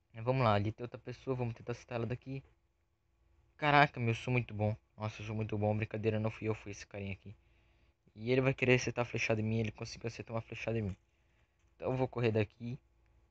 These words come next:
E vou ficar aqui e comer essa maçã. Essa maçã. Hum. Olha, tem uma pessoa maldita ali que tá jogando essa porcaria de flecha em mim.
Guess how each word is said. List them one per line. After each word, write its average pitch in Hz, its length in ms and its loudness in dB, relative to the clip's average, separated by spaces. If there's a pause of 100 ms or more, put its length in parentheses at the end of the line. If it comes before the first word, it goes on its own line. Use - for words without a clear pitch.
(120)
E 113 80 -12
vou 110 220 -4
ficar 120 300 -4
aqui 120 380 -4
e 117 40 -6
comer 117 220 -6
essa 120 160 -6
maçã. 120 240 -8 (440)
Essa - 180 -8
maçã. 110 300 -4 (220)
Hum. 90 140 -6 (840)
Olha, 113 180 -8
tem 120 140 -10
uma 110 120 -4 (260)
pessoa 107 340 -8
maldita 101 360 -2
ali 95 120 -8
que - 100 -20
tá - 140 -16
jogando 98 340 -10 (760)
essa - 160 -20 (160)
porcaria 104 340 -4
de 95 80 -4
flecha - 340 -6
em 101 40 -4
mim. 104 160 -4